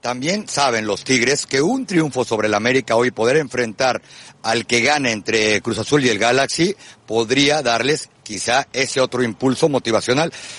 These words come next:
Y bueno, como alguien me dijo en el aeropuerto, quizá los aficionados de Tigres sí estaban trabajando porque era día hábil y tenían que cumplir con sus labores.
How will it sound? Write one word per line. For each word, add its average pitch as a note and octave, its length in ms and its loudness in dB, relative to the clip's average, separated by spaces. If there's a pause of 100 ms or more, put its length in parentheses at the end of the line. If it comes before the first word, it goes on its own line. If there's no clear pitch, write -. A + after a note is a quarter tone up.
(140)
Y G#3 160 2
bueno, F#3 320 0
como C#3+ 200 0
alguien E3 200 2
me C#3+ 80 2
dijo D#3 160 0
en D3 60 2
el B2+ 60 2
aeropuerto, G3 460 0
quizá F#3 260 -2
los G#3+ 160 0
aficionados D#3 500 0
de C#3 100 -4
Tigres F3+ 420 0 (200)
sí - 120 -2
estaban F#3+ 360 2
trabajando D#3 540 2
porque D3 260 0
era G3 260 2 (320)
día G3 380 2
hábil A#3+ 320 -2 (320)
y A2+ 120 -8
tenían D#3 640 -2 (200)
que C#3+ 160 0
cumplir A2+ 340 -2
con G#2+ 160 -2
sus G2 140 -6
labores. G#2 440 2